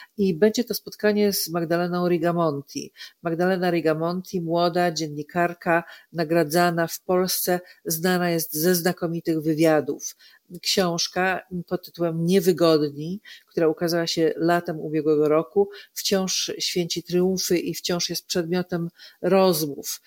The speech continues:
Jest to zbiór szesnastu wywiadów z ludźmi, którzy przeżyli wojnę i którzy, będąc u kresu swojego życia, postanowili podzielić się swoją pamięcią o tamtych czasach.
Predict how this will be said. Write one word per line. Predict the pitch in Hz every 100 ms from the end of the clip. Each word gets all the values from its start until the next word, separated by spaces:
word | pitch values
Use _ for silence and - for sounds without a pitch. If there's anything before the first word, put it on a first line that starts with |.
| - -
Jest | 175 170
to | 175
zbiór | 151 151 165 208 220
szesnastu | - 175 - 196 202 - 170
wywiadów | 170 160 185 185 165 156
z | 147 147
ludźmi, | 170 190 175 175
którzy | 170 - 156 156 156 - -
przeżyli | - 175 165 160 147
wojnę | 170 185 196 175 165
i |
którzy, | - 160 151 156 - - -
będąc | 175 170 175 165
u | -
kresu | - 190 185 170
swojego | - 175 170 160
życia, | 160 180 190 175 - - _
postanowili | 175 - 170 165 170
podzielić | 170 170 170 175 165
się | -
swoją | 165 - 170 165
pamięcią | - 156 185 208 202 170 156
o |
tamtych | 156 165 165 160 -
czasach. | 156 135 - - - -